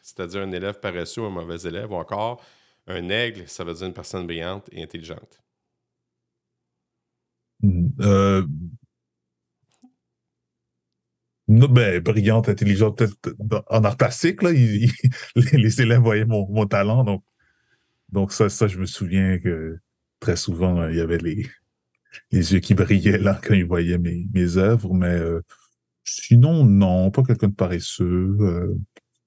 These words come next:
Speaker 2: non, non, c'est ça.
Speaker 1: Parfait.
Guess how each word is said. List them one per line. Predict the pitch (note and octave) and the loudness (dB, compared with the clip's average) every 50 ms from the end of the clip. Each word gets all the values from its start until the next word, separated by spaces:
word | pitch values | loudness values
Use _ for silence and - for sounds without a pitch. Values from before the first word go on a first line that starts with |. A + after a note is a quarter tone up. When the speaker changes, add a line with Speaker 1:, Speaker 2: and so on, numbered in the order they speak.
| _ _ _ _ _ _ _ _ _ _ _ _ _ _ _ _ _ _ _ _ _ _ - | _ _ _ _ _ _ _ _ _ _ _ _ _ _ _ _ _ _ _ _ _ _ 4
Speaker 2:
non, | C3+ C#3+ A2 | 6 6 6
non, | F2+ E2 D#2+ - - _ _ _ _ _ _ _ _ - | 4 2 -2 -8 -12 _ _ _ _ _ _ _ _ 0
c'est | B2 | 0
ça. | A#2+ - C3 - G#2+ - _ _ _ _ _ _ _ - - - | 0 0 -2 -10 -10 -12 _ _ _ _ _ _ _ -18 -14 -12
Speaker 1:
Parfait. | - - - - - F#2 - | -12 -12 -10 -8 -8 -8 -8